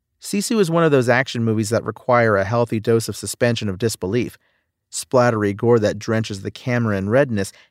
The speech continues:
helps calibrate the over-the-top tones that Helander plays for hoots and hollers.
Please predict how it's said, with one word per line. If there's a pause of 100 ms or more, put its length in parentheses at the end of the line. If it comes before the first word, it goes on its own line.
helps
calibrate
the
over-the-top
tones
that
Helander
plays
for
hoots
and
hollers.